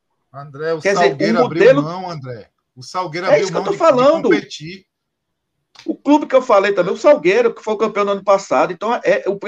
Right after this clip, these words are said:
Speaker 2: o futebol pernambucano precisa ser repensado também. Claro que o Santa Cruz é, é, é, é, é o pior que tem, né? É o pior. Mas, assim, tá também no
Speaker 1: Desculpa.
Speaker 2: contexto. Tá no contexto, né? O nosso futebol, o futebol pernambucano,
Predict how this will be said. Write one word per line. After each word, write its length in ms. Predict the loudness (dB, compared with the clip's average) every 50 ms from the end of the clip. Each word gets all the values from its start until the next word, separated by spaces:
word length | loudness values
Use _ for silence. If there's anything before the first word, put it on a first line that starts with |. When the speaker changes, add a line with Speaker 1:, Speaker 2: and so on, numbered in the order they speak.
| -6 -6 -8
Speaker 2:
o 40 | -12
futebol 320 | -14 -8 -2 -2 -2 0
pernambucano 680 | 0 0 0 0 -2 -2 -4 -4 -2 -2 -2 -2 -2 -4
precisa 260 | -8 -10 -8 -8 -6
ser 140 | -2 0 0
repensado 800 | 2 0 0 -2 -4 -6 -6 -4 -2 0 2 2 2 0 -2 -6
também. 540 | -10 -10 -8 -4 -2 -2 -2 -2 -4 -8 -14 _ _ _ _ _ _ _ _ _ _ _ _ _ _ _ _ _ _ _
Claro 320 | 0 2 4 4 4 2 0
que 60 | -4
o 40 | -4
Santa 240 | -2 0 0 -2 -2
Cruz 280 | -2 -2 -2 0 2
é, 60 | 2 2 4
é, 100 | 4 4
é, 640 | 4 4 4 2 2 2 0 -2 -2 -2 -2 -2 -2 -2
é, 60 | 0 0
é 60 | -2
o 100 | -2 -2
pior 400 | -4 -2 2 4 6 6 4 2
que 120 | -2 -8
tem, 360 | -8 -8 -6 -6 -8 -10 -12 _ _ _ _
né? 180 | -6 -4 -2 -2
É 60 | -2
o 80 | -4
pior. 460 | -6 -4 -2 0 2 2 0 -2 -6 -12 _ -8 -8 -8 -6
Mas, 220 | -2 -2 0 0 -2
assim, 320 | -4 -6 -8 -8 -8 -10 -14 _ _ _ _ _ -2
tá 220 | -2 -2 -2 -4 _ _
também 280 | 0 0 2 2 -2 -4
no 100 | -4 -6
Speaker 1:
Desculpa. 240 | -4 -4 -6 -4 -2
Speaker 2:
contexto. 540 | -2 0 0 0 -2 -4 -8 -14 -18 -18 _ _ _ _ _ _ _ _ _ _ _ _ _ _ _ _ _ _ _
Tá 140 | -4 -2 -2
no 140 | -2 -4 -4
contexto, 580 | -4 -4 -4 -2 -2 -2 -2 -2 -4 -8 -16 -18 -14 -8
né? 100 | -6 -4
O 100 | -4 -4
nosso 320 | 0 0 0 0 0 -4 -12
futebol, 500 | -16 -16 -14 -14 -12 -6 -2 0 0 0
o 80 | -2
futebol 420 | -6 -12 -14 -12 -2 -2 -2 0 0
pernambucano, 880 | -4 -6 -4 -6 -6 -6 -8 -8 -8 -10 -8 -8 -8 -8 -10 -12 -14